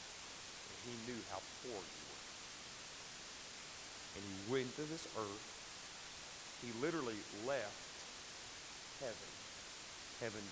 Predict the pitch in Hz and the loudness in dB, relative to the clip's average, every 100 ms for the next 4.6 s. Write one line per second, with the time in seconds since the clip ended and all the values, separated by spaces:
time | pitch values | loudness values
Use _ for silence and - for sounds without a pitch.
0 | - 101 95 120 107 90 92 101 101 113 | 0 0 2 2 2 0 2 2 2 0
1 | 113 - - - - - - - - - | 0 -2 -2 -2 -2 -4 -4 -2 -2 -2
2 | - - - - - - - - 120 110 | -2 -2 -2 -2 -2 -2 -2 -2 0 2
3 | 147 156 120 107 87 85 104 139 139 - | 4 6 6 4 2 0 2 4 2 0
4 | - - 135 120 90 | -2 0 2 2 2